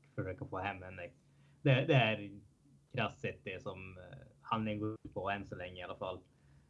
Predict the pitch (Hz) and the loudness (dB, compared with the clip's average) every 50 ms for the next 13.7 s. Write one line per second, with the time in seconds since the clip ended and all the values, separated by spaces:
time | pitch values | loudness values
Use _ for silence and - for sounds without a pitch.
0 | - _ _ - 113 107 104 98 98 98 101 - - - - - - - - - | -20 _ _ -2 -2 0 0 0 0 -2 -2 -4 -6 -12 -20 -20 -20 -20 -20 -20
1 | - _ _ _ _ - 143 139 143 147 143 139 135 135 135 - - - - - | -20 _ _ _ _ 6 8 10 10 10 10 8 6 6 4 0 -8 -20 -20 -20
2 | _ _ - 131 160 196 185 - 202 180 175 147 131 131 165 196 226 156 139 - | _ _ -2 2 2 4 6 6 4 6 6 8 8 8 8 8 8 4 4 6
3 | 151 135 127 123 120 117 117 113 113 110 113 131 139 - - - - _ _ _ | 8 8 8 8 8 4 2 2 0 -2 -6 -8 -10 -16 -18 -20 -20 _ _ _
4 | _ - 156 165 156 165 165 147 139 131 117 113 - 185 208 156 127 127 131 127 | _ 4 6 6 8 10 10 10 10 8 8 6 4 4 4 4 6 6 6 6
5 | 123 120 117 117 - - 139 131 113 107 - - - 147 - 156 107 104 104 - | 6 4 4 2 4 6 6 6 6 4 2 0 0 2 2 2 2 2 2 2
6 | - 110 - - 107 - 135 156 165 147 131 117 110 107 107 104 - 120 117 104 | 2 0 0 0 0 4 6 6 8 8 6 6 4 2 0 2 2 2 2 2
7 | - 95 92 - 113 98 98 101 101 101 110 110 110 117 117 117 110 - - 104 | 0 -2 -4 -2 0 0 0 -2 -2 -2 -2 -2 0 2 2 2 2 2 0 -4
8 | 104 - - 113 110 117 110 104 101 113 123 120 - - - 95 - - - - | -4 0 2 2 4 4 4 4 4 2 0 0 -2 -2 -4 -4 -4 -4 -8 -6
9 | - 143 120 113 113 107 104 101 98 - - - _ _ _ _ _ _ _ _ | -2 2 4 4 4 4 2 0 -4 -6 -14 -20 _ _ _ _ _ _ _ _
10 | - 107 107 101 101 101 - 156 147 147 156 165 165 143 135 165 147 131 - - | -6 -2 0 0 2 4 8 10 10 10 10 10 8 6 6 6 4 4 6 8
11 | 135 127 127 127 - 135 127 117 113 - - 143 139 131 131 131 131 127 127 123 | 8 8 8 8 6 6 4 4 4 4 8 10 12 12 12 10 8 6 8 8
12 | 135 139 135 - 156 147 147 147 143 131 131 - - - 127 135 123 - - 131 | 8 8 8 8 6 6 8 8 8 6 4 2 0 4 6 6 6 8 8 8
13 | 135 139 139 135 147 143 139 147 135 135 135 135 135 135 | 10 10 10 8 6 4 6 8 10 10 10 12 10 10